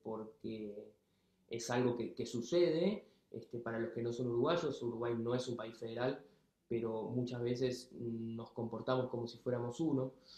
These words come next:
entonces en nuestros departamentos o provincias, este, puede haber alguna variación de cómo se fiscaliza o no una ley. De hecho, ha pasado, este, con,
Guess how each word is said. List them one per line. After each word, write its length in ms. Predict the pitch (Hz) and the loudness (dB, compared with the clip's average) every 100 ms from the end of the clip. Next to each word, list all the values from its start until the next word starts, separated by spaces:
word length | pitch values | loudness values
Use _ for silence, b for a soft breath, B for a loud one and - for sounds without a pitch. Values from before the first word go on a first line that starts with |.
| B - | B -10
entonces 460 | 110 107 120 117 120 | -8 -4 -4 -4 -2
en 120 | 113 | -2
nuestros 280 | 113 - 110 | -4 -6 -8
departamentos 540 | - 110 117 117 - - - | -6 -4 0 0 -2 -14 -10
o 120 | 110 | -4
provincias, 880 | 117 117 135 135 123 127 131 - - | 0 4 6 6 4 2 2 0 -6
este, 260 | - - 110 | -14 -10 -6
puede 240 | - 123 | 2 4
haber 200 | 117 120 | 6 6
alguna 260 | 120 120 117 | 4 4 2
variación 520 | 113 110 - - 120 | 0 -4 -4 0 2
de 80 | 113 | 2
cómo 160 | 117 117 | 0 -6
se 120 | 110 | -6
fiscaliza 540 | - - 113 117 113 | -20 -10 -6 -6 -6
o 40 | 113 | -6
no 160 | 113 | -4
una 200 | 113 110 | -4 -4
ley. 400 | 110 113 120 120 B B B - | -2 0 0 -2 B B B -10
De 140 | 107 | -6
hecho, 200 | 104 - | -6 -4
ha 100 | 110 | -4
pasado, 600 | 107 - 113 117 110 120 B B B B | -4 -2 2 4 2 -2 B B B B
este, 340 | - - 110 - | -18 -12 -12 -8
con, 220 | 107 | -8